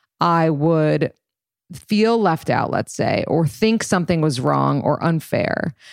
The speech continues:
And instead of stating that in a mature, normal way,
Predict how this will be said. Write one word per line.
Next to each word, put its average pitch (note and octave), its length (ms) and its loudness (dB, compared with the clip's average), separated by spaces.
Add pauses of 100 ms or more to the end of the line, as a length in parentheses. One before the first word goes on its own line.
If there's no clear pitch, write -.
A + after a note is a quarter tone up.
(140)
And F#3 160 2
instead G3 400 0
of G3 320 -2 (340)
stating G3+ 760 0
that B2 260 0
in E3 100 2
a E3 60 0
mature, D#3+ 400 0
normal D3+ 400 0
way, F#3+ 480 2